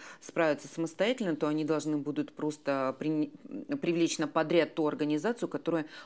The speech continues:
может это обеспечить, потому что это обязательное требование. Ещё из обязательных требований, которые должны быть реализованы всеми управляющими компаниями с первого марта две тысячи девятнадцатого года в соответствии с этим же постановлением,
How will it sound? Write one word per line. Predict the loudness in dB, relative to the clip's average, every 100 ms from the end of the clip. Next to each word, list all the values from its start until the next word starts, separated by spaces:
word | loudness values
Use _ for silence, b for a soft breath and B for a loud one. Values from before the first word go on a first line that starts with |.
| B
может | 2 4 2 0 -2
это | 0 2
обеспечить, | 0 -2 -8 -2 -2 -2 -8
потому | -6 -6
что | -4
это | -2 -2
обязательное | -2 0 0 0 -2 -2
требование. | -2 -4 -6 -14 -16 B B B B
Ещё | -2 2 2
из | 2
обязательных | 0 2 0 2 -2 0
требований, | 0 2 2 2 2 2
которые | 2 0 2 4
должны | 2 2 0
быть | -2 0
реализованы | 2 2 2 0 2 -2
всеми | 0 0
управляющими | 0 -2 0 0 -2 -4 -2
компаниями | -2 -4 -2 0 0 0 -6 B B B
с | 0
первого | 2 4 2
марта | 0 0 -2
две | -6
тысячи | -6 -6 -6
девятнадцатого | -6 -2 -2 -4 -6 -4 0
года | 0 0
в |
соответствии | -2 -2 -2 -6 -6
с | -8
этим | -6 -6
же | -6
постановлением, | -10 -6 -2